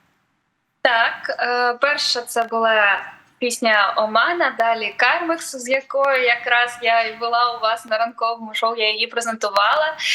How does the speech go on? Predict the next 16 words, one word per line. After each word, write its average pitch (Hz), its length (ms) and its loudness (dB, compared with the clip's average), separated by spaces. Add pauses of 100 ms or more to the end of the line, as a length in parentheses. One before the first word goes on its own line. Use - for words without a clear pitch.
(120)
І 226 140 2
ось, 262 240 2
завершаючи 226 760 0
цю 220 420 -4
історію 208 760 0
«Вдома», 233 540 0 (300)
це 269 160 0
пісні 269 840 0
про 220 800 2 (120)
емоції, 247 640 0
які 226 220 -2
я 214 280 2
переживала 196 840 0
від 190 180 -12
початку 196 480 -6
війни, 190 520 -4